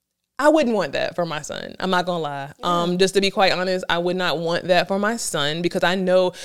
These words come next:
Speaker 1: just like being a black boy
Speaker 2: Mm-hmm.
Speaker 1: in America nowadays, I mean, that's a,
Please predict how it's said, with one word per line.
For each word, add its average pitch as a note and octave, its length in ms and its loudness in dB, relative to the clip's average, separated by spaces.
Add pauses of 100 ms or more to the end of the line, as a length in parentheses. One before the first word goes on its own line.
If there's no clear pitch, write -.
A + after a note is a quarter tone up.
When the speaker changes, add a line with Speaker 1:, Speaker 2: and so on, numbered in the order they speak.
(140)
Speaker 1:
just B3+ 180 2
like B3 240 4
being G#3 280 2
a F3+ 100 4
black F3+ 420 4
boy D#3+ 600 0
Speaker 2:
Mm-hmm. F#3+ 160 -20
Speaker 1:
in F3+ 400 -2
America E3+ 500 2
nowadays, D#3 840 2
I E3+ 100 -2
mean, E3+ 320 -2
that's F3 240 2
a, - 80 -4